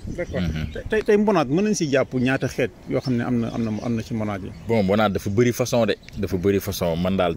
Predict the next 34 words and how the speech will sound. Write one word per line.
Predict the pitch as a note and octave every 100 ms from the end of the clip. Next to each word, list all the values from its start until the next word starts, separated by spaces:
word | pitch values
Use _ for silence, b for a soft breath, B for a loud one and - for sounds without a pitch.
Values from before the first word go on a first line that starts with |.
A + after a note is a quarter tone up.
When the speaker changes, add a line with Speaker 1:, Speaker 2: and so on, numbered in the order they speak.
| -
Speaker 2:
peut-être | G2 G2+ -
trois | G#2+ G2+ F#2
façons | G2 F#2
laa | E2+ D#2+
ci | -
xam, | - D#2+
sulcata | - F#2 F2 E2+ E2 D#2+
yi | E2
ak | E2+ - -
tortue | G2 F2 E2+
de | E2
mer | E2+ E2+ E2
yi | E2+
ak | - -
tortue | F2 F2 E2+
yi |
dund | E2 E2+ D#2+
ci, | - E2 D#2+ D#2
ci, | E2 D#2+ -
ci, | F2 D#2 -
ci | F2
dex | F#2 F#2
yi, | A#2+
quoi. | F2+ E2 D#2+ -
Speaker 1:
Ci | D#3
dex | D3 C#3+
yi. | B2
Speaker 2:
Waaw, | A2 D#2 D#2
yooyu | E2 D#2+
laa | D2+ D2+
xam, | D2+ D#2
mais | D#2+
dafa |
Speaker 1:
D'accord. | E2